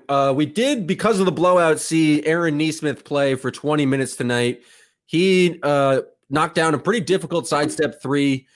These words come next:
but other than that, I think I remember at least two or three times of him getting lost defensively. And, uh, Corrales pointed out a couple times where he was, uh, needed to be told where to go on the offensive end.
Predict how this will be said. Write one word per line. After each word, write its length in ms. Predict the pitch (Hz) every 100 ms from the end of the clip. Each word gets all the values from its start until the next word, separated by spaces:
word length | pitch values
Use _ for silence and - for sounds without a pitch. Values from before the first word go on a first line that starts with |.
| _ _ _ _ _ _ _
but 280 | 127 123 -
other 300 | 131 170 190
than 280 | 151 147 131
that, 420 | 135 135 135 -
I 220 | 104 123
think 280 | 117 - 131
I 60 | 127
remember 440 | 123 127 127 123
at 160 | 120 120
least 260 | 127 120 - _ -
two 180 | 175
or 80 | 180
three 240 | 160 156 151
times 480 | - 135 139 135
of 100 | 120
him 160 | 139 135
getting 240 | 131 127
lost 640 | 123 123 123 120 - - - _ _
defensively. 920 | 120 - 135 123 120 123 127 123 120 - _ _ _
And, 480 | 120 120 120 117 110 -
uh, 520 | 123 117 113 113 113 -
Corrales 500 | 127 135 143 147 131
pointed 320 | - 139 135
out 140 | 127 120
a 40 |
couple 280 | 131 117 117
times 420 | - 120 120 117
where 120 | 117
he 100 | 120
was, 260 | 117 110 -
uh, 140 | 110
needed 320 | 110 127 117 107
to 100 | 113
be 100 | 107
told 340 | - 127 123
where 120 | 113
to 80 | 113
go 260 | 104 123 120
on 120 | 113
the 80 | 113
offensive 500 | 120 120 120 113 110
end. 340 | 117 113 110